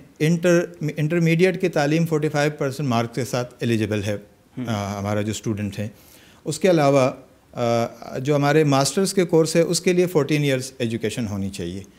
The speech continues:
Speaker 1: और ये तो एक उनकी जो एलिजिबिलिटी
Speaker 2: जी।
Speaker 1: है। उसके अलावा वो बच्चे हमारे पास जब आते हैं, तो वो यहाँ एक एंट्री टेस्ट पास करते हैं,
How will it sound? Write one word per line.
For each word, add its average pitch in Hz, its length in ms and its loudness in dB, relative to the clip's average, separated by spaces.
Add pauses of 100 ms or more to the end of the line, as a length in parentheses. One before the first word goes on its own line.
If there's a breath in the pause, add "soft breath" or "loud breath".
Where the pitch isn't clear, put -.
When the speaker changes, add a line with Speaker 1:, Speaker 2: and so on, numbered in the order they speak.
(320 soft breath)
Speaker 1:
और 139 340 2
ये 143 320 0
तो 175 120 4
एक 160 240 2
उनकी 151 340 0
जो 135 180 0
एलिजिबिलिटी 120 600 0
Speaker 2:
जी। 175 60 0
Speaker 1:
है। 156 140 0
उसके - 200 -2
अलावा 170 280 2
वो 170 60 2
बच्चे 165 260 0
हमारे 156 240 0
पास 165 220 0
जब 151 160 2
आते 117 220 0
हैं, 123 240 -2 (420 loud breath)
तो 160 100 2
वो 165 160 2
यहाँ 160 260 2
एक 160 140 -2
एंट्री 151 240 0
टेस्ट 147 280 -2
पास 120 240 -2
करते - 280 -6
हैं, 127 260 -4